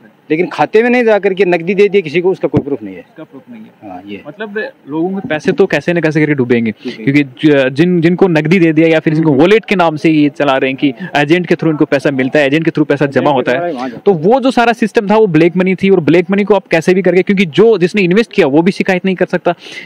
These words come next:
Speaker 1: यहाँ पे बड़ा, अ, घपला, अ, सामने आ जाता है। फिर उसके बाद में, अ, जो लोग जिन्होंने invest किया वो लाचार हो जाते हैं,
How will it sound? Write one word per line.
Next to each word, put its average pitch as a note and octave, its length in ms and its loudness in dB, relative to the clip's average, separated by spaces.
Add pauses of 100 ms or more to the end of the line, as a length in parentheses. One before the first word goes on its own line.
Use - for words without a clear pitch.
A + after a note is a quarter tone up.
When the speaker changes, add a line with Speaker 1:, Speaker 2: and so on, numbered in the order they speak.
Speaker 1:
यहाँ F3 140 2
पे A#3+ 120 2
बड़ा, G#3 220 2
अ, E3 260 0
घपला, D#3 300 0
अ, C3+ 320 -2
सामने C#3 360 -2
आ B2+ 40 0
जाता B2 260 0
है। A#2+ 40 -2
फिर B2 180 -2 (220)
उसके E3 200 2
बाद F#3 200 0
में, G#3 160 -2
अ, - 160 -4
जो C#3+ 240 2
लोग G3 180 2
जिन्होंने F3+ 300 -2
invest D#3+ 360 0
किया F#3 120 2
वो D#3 160 4
लाचार D3 340 2
हो D3 100 2
जाते C#3+ 220 0
हैं, D3 80 -2